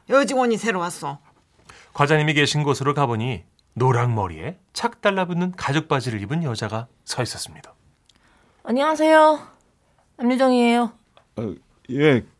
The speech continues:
Speaker 4: 김주덕입니다.
Speaker 3: 은행 업무는 오전에 보고 비품 마트 업무는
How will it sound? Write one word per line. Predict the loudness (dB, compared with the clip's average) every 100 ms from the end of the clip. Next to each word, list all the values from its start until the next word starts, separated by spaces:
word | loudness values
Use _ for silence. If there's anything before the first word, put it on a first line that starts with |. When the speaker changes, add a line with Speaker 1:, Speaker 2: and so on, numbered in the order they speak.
| _
Speaker 4:
김주덕입니다. | -2 0 0 2 2 0 -2 -4 -4 -10 -20 -20 _ _ _ -2
Speaker 3:
은행 | 2 4
업무는 | 4 4 4
오전에 | 4 2 0
보고 | 0 -2 -2 0 -2 -4 -10 _ _ -8
비품 | -4 0
마트 | 2 2 2
업무는 | 2 2 2 2 2